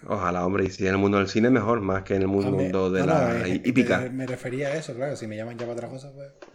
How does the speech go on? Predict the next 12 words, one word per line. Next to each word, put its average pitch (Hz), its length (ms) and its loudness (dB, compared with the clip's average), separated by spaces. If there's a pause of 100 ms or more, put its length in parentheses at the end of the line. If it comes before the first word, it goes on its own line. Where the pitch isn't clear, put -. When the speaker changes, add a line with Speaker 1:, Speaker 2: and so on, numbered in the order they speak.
(580)
Speaker 1:
Pues 92 300 -10
llaman 95 260 -2
de 98 80 4
la 98 120 8
hípica 107 460 6
o 101 60 6
de 101 60 6
la 101 80 6
artelofilia, 113 680 4
pues 113 320 4
mira 95 220 0
tú... 87 720 -2